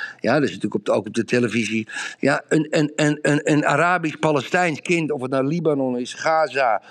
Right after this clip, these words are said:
eh, de, de, de, de, de, de, de, de, de, die, al die gebieden eromheen, de Sinaï, die wordt natuurlijk al, al opgevoed. En het komt ook, dat druppelt door naar de volledige Arabische wereld, dat de Jood,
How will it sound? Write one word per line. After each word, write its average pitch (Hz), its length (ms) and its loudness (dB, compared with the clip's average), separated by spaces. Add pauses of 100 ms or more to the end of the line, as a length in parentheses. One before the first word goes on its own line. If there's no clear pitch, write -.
(300)
eh, 139 100 0
de, 135 300 4
de, 135 340 -2
de, 135 200 0
de, 131 180 0
de, 131 180 -2
de, 131 180 -2
de, 127 180 -2
de, 113 420 -2
de, 147 300 -2
die, 123 240 -4
al 160 140 2
die 135 120 -2
gebieden 147 400 0
eromheen, 139 460 0
de 117 220 -6
Sinaï, 131 680 2 (500)
die 160 160 2
wordt 170 220 2
natuurlijk 180 220 2
al, 170 180 0
al - 300 2
opgevoed. 147 500 -2
En 180 80 0
het 160 140 0
komt 170 220 -2
ook, 131 200 -2
dat 131 200 0
druppelt 165 380 2
door 190 320 4
naar 151 140 2
de 143 100 0
volledige 156 520 2
Arabische 131 460 0
wereld, 131 260 -2 (280)
dat 170 200 0
de 151 100 0
Jood, 185 500 0